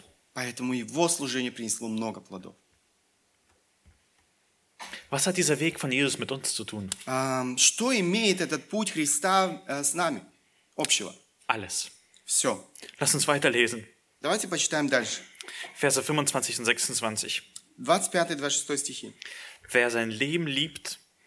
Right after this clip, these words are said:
Speaker 2: der wird es verlieren. Wer aber sein Leben in dieser Welt hasst,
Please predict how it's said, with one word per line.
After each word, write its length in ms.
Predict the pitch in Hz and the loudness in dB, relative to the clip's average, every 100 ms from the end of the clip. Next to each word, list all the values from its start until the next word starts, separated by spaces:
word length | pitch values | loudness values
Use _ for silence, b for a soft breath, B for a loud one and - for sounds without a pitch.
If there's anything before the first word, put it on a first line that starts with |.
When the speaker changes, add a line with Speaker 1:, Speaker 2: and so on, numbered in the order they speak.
| - | -10
Speaker 2:
der 160 | 117 113 | -8 -2
wird 140 | 110 | -2
es 140 | 110 - | -2 -2
verlieren. 540 | 110 104 101 98 - - _ _ _ _ _ B B B | 0 -2 -2 -6 -10 -20 _ _ _ _ _ B B B
Wer 160 | 131 135 | 4 6
aber 140 | 131 | 6
sein 160 | 127 135 | 4 2
Leben 300 | 127 147 156 | 6 6 6
in 60 | |
dieser 220 | 143 135 127 | 4 2 2
Welt 300 | 120 - - | 0 -2 -2
hasst, 400 | 151 - - | 2 2 0